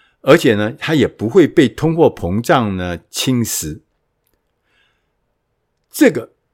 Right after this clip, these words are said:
远远超过其他一切的最佳投资，就没有事情比这更好的。就是说，任何能够提升自我的事物，这是最好的投资。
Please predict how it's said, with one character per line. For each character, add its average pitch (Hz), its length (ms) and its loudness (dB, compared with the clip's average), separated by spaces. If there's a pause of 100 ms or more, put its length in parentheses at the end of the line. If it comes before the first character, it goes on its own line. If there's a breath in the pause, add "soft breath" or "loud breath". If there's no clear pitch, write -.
(100)
远 123 240 4
远 151 200 2
超 147 340 -2
过 147 380 0
其 - 260 -6
他 131 300 -4
一 113 160 -6
切 139 300 -2
的 92 300 -6 (440)
最 127 160 0
佳 98 200 -2
投 78 200 -12
资， 80 260 -16 (140)
就 180 100 0
没 233 120 4
有 185 100 8
事 - 160 -2
情 139 160 0
比 95 100 -8
这 135 120 0
更 123 180 -2
好 73 160 -14
的。 - 160 -18 (320 soft breath)
就 170 140 2
是 156 60 2
说， 147 300 2 (180 loud breath)
任 214 220 6
何 139 180 2
能 135 200 2
够 165 240 6
提 151 300 0
升 180 260 2
自 175 280 0
我 95 720 -2 (140)
的 101 120 -2
事 160 240 -2
物， 117 300 -4 (520)
这 139 140 0
是 98 160 -4
最 - 300 2
好 76 180 -8
的 85 80 -10
投 78 200 -12
资。 80 280 -16